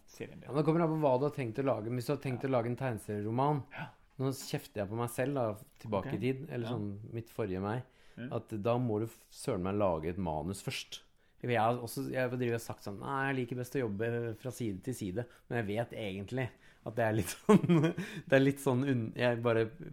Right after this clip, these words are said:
Speaker 2: prøver å lure meg unna at jeg egentlig ikke har noe sammenhengende historie, liksom. Men, eh, jeg burde ha skrevet manus.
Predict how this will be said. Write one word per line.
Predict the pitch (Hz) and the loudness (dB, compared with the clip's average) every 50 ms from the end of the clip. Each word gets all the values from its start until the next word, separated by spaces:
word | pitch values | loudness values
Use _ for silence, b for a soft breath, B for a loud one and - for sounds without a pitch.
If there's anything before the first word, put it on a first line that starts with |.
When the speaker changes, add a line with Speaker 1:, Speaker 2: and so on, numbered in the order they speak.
| 127 120 120 | -12 -12 -8
Speaker 2:
prøver | - 127 117 104 101 104 | -4 -2 0 0 2 2
å | 104 104 107 107 104 104 104 104 104 107 - b b b b b b - | 2 4 4 4 4 2 2 2 0 -2 -4 b b b b b b -4
lure | 139 135 127 120 104 95 | -2 2 2 2 2 2
meg | 98 107 110 107 | 2 0 2 0
unna | 101 92 90 95 98 98 101 98 98 95 98 98 98 98 98 98 - - 107 | 0 0 0 0 0 0 -2 -2 -2 -2 -2 -4 -4 -4 -6 -8 -6 -6 -6
at | - - | -4 0
jeg | 107 101 95 92 90 | 0 0 0 -2 -4
egentlig | - 110 101 | -6 -6 -4
ikke | 98 | -2
har | 95 92 | -2 -2
noe | 98 101 101 101 101 101 104 104 104 107 104 | 0 0 0 0 0 0 -2 -2 -2 -4 -2
sammenhengende | - 110 101 90 87 87 92 95 98 95 | -4 -4 -4 -4 -4 -4 -4 -4 -4 -6
historie, | - 101 95 87 90 90 | -6 -8 -6 -6 -6 -6
liksom. | 95 98 127 139 135 127 - b b b b b b b b - | -4 -2 -2 -2 -2 -2 -8 b b b b b b b b -8
Men, | 120 117 113 113 113 110 | -4 -4 -2 -2 -2 -2
eh, | 110 110 110 110 110 110 110 110 | -2 -2 -4 -4 -4 -4 -4 -4
jeg | 113 117 117 | -4 -2 -2
burde | 120 101 85 85 101 | -2 -4 -2 -2 -2
ha | 107 107 | -2 -2
skrevet | 107 107 95 90 | -2 -6 -6 -6
manus. | 92 85 87 101 117 110 - - | -6 -8 -6 -6 -8 -8 -10 -14